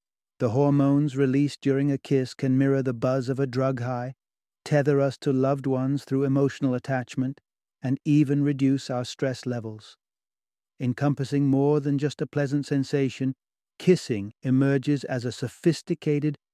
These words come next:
multifaceted phenomenon. It's a profound expression of our nature that enriches our lives, connects us deeply with one another,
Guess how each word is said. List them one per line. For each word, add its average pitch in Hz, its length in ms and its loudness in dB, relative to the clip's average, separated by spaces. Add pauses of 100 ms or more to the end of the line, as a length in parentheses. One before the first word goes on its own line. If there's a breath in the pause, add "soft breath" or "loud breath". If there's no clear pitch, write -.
(160)
multifaceted 143 1080 0
phenomenon. 135 640 -2 (840)
It's 151 140 -4
a 156 60 0
profound 170 560 2
expression 156 560 -2
of 147 120 0
our 151 120 2
nature 147 480 2
that 123 180 -4
enriches 135 500 0
our 147 160 0
lives, 139 520 -4 (360)
connects 156 440 2
us 160 140 -2
deeply 170 380 0
with 156 160 0
one 151 180 2
another, 143 400 0